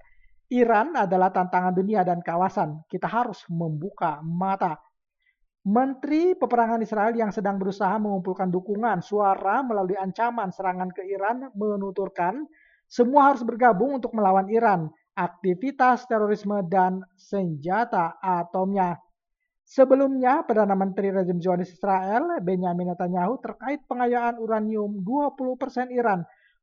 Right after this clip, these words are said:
menuduh program nuklir Teheran bertujuan militer.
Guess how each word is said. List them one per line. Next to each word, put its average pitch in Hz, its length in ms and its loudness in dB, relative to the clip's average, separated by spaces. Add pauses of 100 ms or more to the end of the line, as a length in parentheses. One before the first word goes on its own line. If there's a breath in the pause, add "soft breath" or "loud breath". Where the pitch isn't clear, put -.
menuduh 233 800 2
program 202 560 0
nuklir 185 400 -4
Teheran 190 480 0 (160)
bertujuan 185 1120 0 (240)
militer. 185 560 2